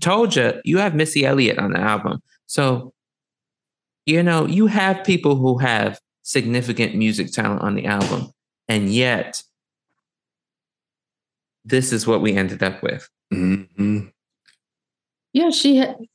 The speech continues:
Speaker 3: that's, yeah, that's another thing. She has so many opportunities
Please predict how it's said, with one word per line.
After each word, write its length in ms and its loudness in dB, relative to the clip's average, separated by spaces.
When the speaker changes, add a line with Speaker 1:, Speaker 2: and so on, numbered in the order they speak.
Speaker 3:
that's, 500 0
yeah, 400 2
that's 280 -2
another 300 2
thing. 160 4
She 200 2
has 340 2
so 300 4
many 600 4
opportunities 1400 2